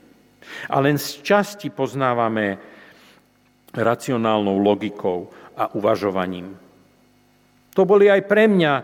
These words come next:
také detinské spôsoby nadobúdania múdrosti,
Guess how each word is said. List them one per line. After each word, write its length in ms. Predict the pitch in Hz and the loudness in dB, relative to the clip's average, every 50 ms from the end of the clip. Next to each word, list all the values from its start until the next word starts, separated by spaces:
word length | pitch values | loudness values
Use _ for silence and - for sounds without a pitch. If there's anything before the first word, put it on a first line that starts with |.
| - - - - - | -8 -16 -20 -20 -8
také 320 | - - 147 - - 151 131 | -4 -4 -2 0 0 0 0
detinské 720 | 107 117 165 175 170 - 190 185 165 - - - - 139 | 2 2 2 2 2 0 0 0 0 0 -2 -2 0 0
spôsoby 680 | 117 - - - - 127 127 120 - 143 113 110 104 92 - - - - - | 0 -2 -6 -4 0 0 0 2 0 -2 -2 -2 -6 -8 -10 -16 -20 -14 -8
nadobúdania 880 | - 127 120 123 117 117 127 113 113 110 104 107 110 110 107 107 104 98 | -4 -2 -2 0 0 0 -4 -4 -4 -6 -4 -2 -2 -2 -2 -2 -2 -2
múdrosti, 640 | 101 101 98 101 107 101 95 98 - - - - | -2 -4 -2 -2 0 0 0 -2 -6 -12 -18 -18